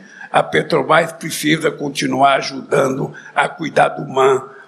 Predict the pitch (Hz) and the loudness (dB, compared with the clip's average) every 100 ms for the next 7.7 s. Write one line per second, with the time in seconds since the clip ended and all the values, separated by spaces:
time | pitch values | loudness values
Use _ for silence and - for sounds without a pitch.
0 | _ 147 - 160 165 160 135 165 175 156 | _ -4 0 0 2 0 0 2 4 4
1 | 165 135 156 160 131 131 165 175 170 - | 2 2 0 0 -4 2 4 6 4 0
2 | 170 - 165 147 175 175 170 165 170 165 | 0 2 4 8 8 6 4 4 4 2
3 | 165 165 143 165 160 - - - - - | 2 2 2 0 -2 -2 -4 -2 -2 -2
4 | - - - - - - - - - - | -2 -2 0 -2 -2 -2 -2 -2 -2 -4
5 | - - - - 466 466 - - - - | -2 -2 -2 -2 0 0 -2 -2 -4 -4
6 | - - - - - - - - - - | -4 -4 -2 -2 -2 -2 -2 -2 -2 -4
7 | - - - - - - | -4 -4 -4 -4 -4 -2